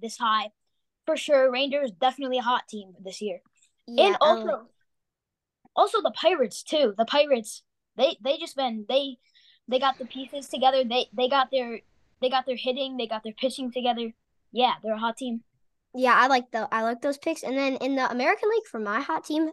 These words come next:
Speaker 2: I have the, uh, Los Angeles Angels. They're coming off a really good sweep against the Cardinals. Obviously, the Cardinals lost 'cause they're pretty bad. Um, no offense, Rory. <laughs> But, yeah, um,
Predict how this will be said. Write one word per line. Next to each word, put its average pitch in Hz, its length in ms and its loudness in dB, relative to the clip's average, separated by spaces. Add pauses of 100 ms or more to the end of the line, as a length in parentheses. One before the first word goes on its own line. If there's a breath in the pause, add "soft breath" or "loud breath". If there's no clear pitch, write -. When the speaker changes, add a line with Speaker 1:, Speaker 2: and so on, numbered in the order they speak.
(120)
Speaker 2:
I 233 120 4
have 269 280 4
the, 254 80 0
uh, 214 540 -2
Los 220 280 0
Angeles 233 340 -6
Angels. 233 440 -2 (400 soft breath)
They're 240 100 -2
coming 277 240 4
off 247 160 2
a 226 100 0
really 233 240 0
good 226 320 -4
sweep 240 500 -6 (120)
against 226 340 -4
the 208 120 -6
Cardinals. 240 640 -2
Obviously, 214 340 -8
the 190 100 -12
Cardinals 208 400 -10
lost 214 280 -10
'cause 196 360 -8
they're - 160 -14 (140)
pretty 220 180 -10
bad. 226 300 2 (520)
Um, 220 200 -2
no 233 120 2
offense, 226 300 -2
Rory. 240 320 2 (180 soft breath)
<laughs> - 160 -20
But, 339 400 4 (420)
yeah, 302 440 4
um, 269 380 4